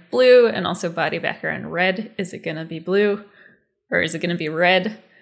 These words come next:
And that depends, like, did you use a tag for the selector? Did you use a class? Did you use an I D? And I think a lot of trouble that people run into with C S S has to do with this, because they'll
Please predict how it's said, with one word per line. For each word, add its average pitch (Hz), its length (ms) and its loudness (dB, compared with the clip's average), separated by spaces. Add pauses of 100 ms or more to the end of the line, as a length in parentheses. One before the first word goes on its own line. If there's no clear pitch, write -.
(340)
And 196 180 0
that 180 100 0
depends, 196 640 0
like, 170 320 0 (280)
did 214 200 0
you 190 80 0
use 185 220 0
a 180 100 2
tag 180 460 0
for 226 140 2
the 220 120 0
selector? 233 560 2
Did 196 160 -2
you 165 140 -8
use 147 160 -8
a 147 80 -4
class? 254 380 0
Did 165 140 -12
you 170 100 -8
use 175 120 -6
an 175 80 -6
I 175 80 -2
D? 202 360 2
And 180 200 2
I 175 80 -2
think 214 420 -2 (480)
a 208 80 4
lot 214 240 6
of 202 160 0
trouble 214 580 2 (340)
that - 240 0
people 208 260 0
run 180 160 2
into 214 240 -2
with 220 160 0
C 233 140 -2
S 233 140 0
S 233 260 2
has 208 320 -2
to 196 80 -6
do 185 120 2
with 208 140 -2
this, - 240 -2
because 175 540 -2 (100)
they'll 180 680 4